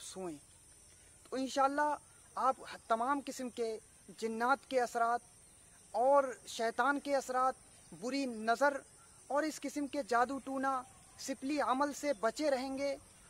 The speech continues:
अल्लाह रब्बुल इज़्ज़त का ख़ास फजलो करम आपके साथ होगा।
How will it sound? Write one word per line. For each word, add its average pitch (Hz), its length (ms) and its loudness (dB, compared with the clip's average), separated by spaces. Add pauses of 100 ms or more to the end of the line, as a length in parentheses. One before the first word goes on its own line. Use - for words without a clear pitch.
अल्लाह 277 280 2
रब्बुल 262 300 0
इज़्ज़त 269 380 -2
का 247 100 2
ख़ास 233 320 0
फजलो 240 340 -2
करम 233 260 0 (420)
आपके 262 340 0
साथ 277 300 2
होगा। 220 300 2